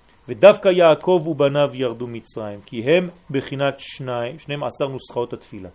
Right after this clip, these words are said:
כן, מה זה יעקב והבנים שלו? כל הנוסחאות שיש בתפילה.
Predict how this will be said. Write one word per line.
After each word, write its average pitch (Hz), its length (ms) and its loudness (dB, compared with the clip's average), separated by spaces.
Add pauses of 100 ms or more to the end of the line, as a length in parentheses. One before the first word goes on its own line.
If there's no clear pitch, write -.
(1200)
כן, 151 140 -16
מה 139 120 -10
זה 131 140 -8
יעקב 120 420 -6
והבנים 113 360 -10
שלו? 156 220 -12 (600)
כל 185 220 -4
הנוסחאות 156 560 -8
שיש 135 200 -12
בתפילה. 113 380 -18